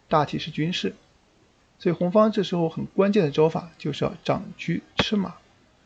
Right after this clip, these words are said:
黑方看似呢踩掉这个炮，然后呢这里可以把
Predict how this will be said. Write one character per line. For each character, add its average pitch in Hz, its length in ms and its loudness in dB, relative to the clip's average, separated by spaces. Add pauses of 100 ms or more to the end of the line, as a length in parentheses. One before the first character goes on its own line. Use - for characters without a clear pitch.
(200)
黑 - 160 4
方 208 240 6
看 202 280 0
似 - 100 0
呢 170 260 0
踩 - 240 -10
掉 147 220 -2
这 156 100 -4
个 175 120 -4
炮， - 320 -4 (640)
然 139 180 0
后 180 160 2
呢 151 180 2
这 - 140 -8
里 131 180 -6
可 - 140 -4
以 143 60 -2
把 - 200 -10